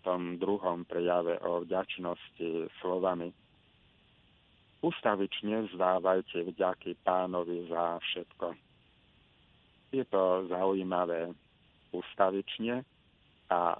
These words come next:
za všetko ďakovať. Čo môže zaznievať z našej strany ako druh modlitby, ktorá sa vznáša k nášmu Pánovi?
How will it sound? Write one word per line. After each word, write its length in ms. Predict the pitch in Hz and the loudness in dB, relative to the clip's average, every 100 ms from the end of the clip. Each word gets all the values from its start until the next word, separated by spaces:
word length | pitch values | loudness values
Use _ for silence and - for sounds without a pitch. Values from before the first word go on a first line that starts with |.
| 95 | 0
za 160 | 92 92 | 0 0
všetko 560 | - 92 - - 87 | -2 -6 -6 -4 -2
ďakovať. 560 | 85 82 - 87 80 80 - - _ _ _ _ _ _ _ _ _ _ _ _ _ - | -2 -4 -4 -6 -6 -8 -12 -18 _ _ _ _ _ _ _ _ _ _ _ _ _ -2
Čo 80 | 175 | 0
môže 400 | 131 131 104 90 | 2 2 0 2
zaznievať 720 | 98 101 101 101 98 92 85 | 2 2 0 0 4 2 2
z 60 | 90 | -4
našej 380 | 92 92 95 87 - | -4 -2 -2 -4 -4
strany 400 | - 92 92 90 | -2 0 0 -2
ako 640 | 90 90 87 - 87 85 92 | -4 -6 -6 0 2 2 0
druh 400 | 87 95 92 - - | -4 -2 -2 -4 -10
modlitby, 720 | - 95 92 87 90 80 82 - _ _ _ _ _ _ _ - | -6 -4 -2 -4 -6 -4 -8 -8 _ _ _ _ _ _ _ 0
ktorá 320 | 95 92 85 - | 2 4 0 -2
sa 240 | 87 87 95 | -2 0 -4
vznáša 720 | 87 85 90 90 - 98 90 | -10 -4 -2 -2 -2 -4 -4
k 80 | 87 | -4
nášmu 480 | 87 87 85 82 85 | -4 -4 -6 -8 -8
Pánovi? 480 | - 90 92 92 87 | -4 0 0 -2 -6